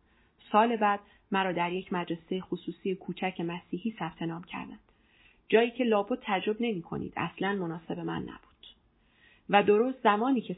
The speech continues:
سر به راه شده بودم، پدر و مادرم تصمیم به طلاق گرفتند. من اینها را به شما می‌گویم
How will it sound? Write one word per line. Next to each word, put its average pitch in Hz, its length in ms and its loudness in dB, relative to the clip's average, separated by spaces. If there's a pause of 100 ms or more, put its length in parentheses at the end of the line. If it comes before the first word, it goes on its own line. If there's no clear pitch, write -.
سر 180 180 -2
به 175 80 -4
راه 175 200 -6
شده 180 240 -6
بودم، 202 360 2 (360)
پدر 180 280 -2
و 175 40 -6
مادرم 202 480 -2 (320)
تصمیم 175 400 -6
به 165 80 -6
طلاق 170 440 -6
گرفتند. - 400 -18 (1080)
من 294 180 6
اینها 233 260 0
را 262 80 2
به 220 100 0
شما 196 280 -4
می‌گویم 214 460 0